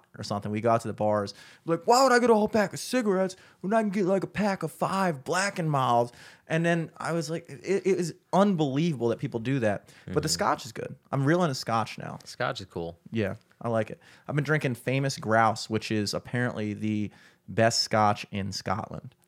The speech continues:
Speaker 1: Or the m-,
Speaker 2: Ooh.
Speaker 1: highest selling scotch in
Speaker 2: Okay.
Speaker 1: Scot-, it's like their Jack Daniels.
Speaker 2: Yeah, yeah.
Speaker 1: Like, it's not the best by any stretch, but I like it the most 'cause it's, like, made for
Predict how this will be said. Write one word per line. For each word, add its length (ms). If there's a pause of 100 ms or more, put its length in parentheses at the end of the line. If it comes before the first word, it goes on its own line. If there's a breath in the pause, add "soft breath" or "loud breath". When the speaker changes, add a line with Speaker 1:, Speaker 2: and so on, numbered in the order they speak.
(220)
Speaker 1:
Or 120
the 100
m-, 100
Speaker 2:
Ooh. 40
Speaker 1:
highest 580
selling 460
scotch 420
in 80
Speaker 2:
Okay. 260
Speaker 1:
Scot-, 220
it's 140
like 140
their 140
Jack 320
Daniels. 520
Speaker 2:
Yeah, 180
yeah. 180
Speaker 1:
Like, 100
it's 80
not 140
the 60
best 320
by 140
any 100
stretch, 260
but 160
I 140
like 260
it 80
the 80
most 300
'cause 160
it's, 160
like, 260
made 340
for 180